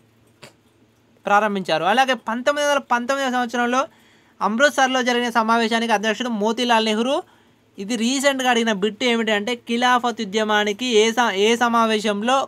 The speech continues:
కాంగ్రెస్ మద్దతు ఇచ్చింది? కాంగ్రెస్ ఖిలాఫత్ ఉద్యమానికి ఏ సమావేశంలో మద్దతు ఇచ్చింది? పంతొమ్మిది వందల పంతొమ్మిదవ సంవత్సరంలో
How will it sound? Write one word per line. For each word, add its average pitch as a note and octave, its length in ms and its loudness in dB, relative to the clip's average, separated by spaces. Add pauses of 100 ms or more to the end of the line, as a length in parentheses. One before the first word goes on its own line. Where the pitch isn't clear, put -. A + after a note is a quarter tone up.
కాంగ్రెస్ G#3+ 440 0
మద్దతు G3 340 0
ఇచ్చింది? F#3 580 -4 (640)
కాంగ్రెస్ A#3+ 640 0 (360)
ఖిలాఫత్ A#3 460 2
ఉద్యమానికి G#3+ 480 -2
ఏ A3 180 4
సమావేశంలో G#3+ 680 2
మద్దతు G#3 360 0
ఇచ్చింది? G3 460 -6
పంతొమ్మిది A3 600 -4
వందల A3 180 0
పంతొమ్మిదవ G#3+ 480 -2
సంవత్సరంలో A3 600 -2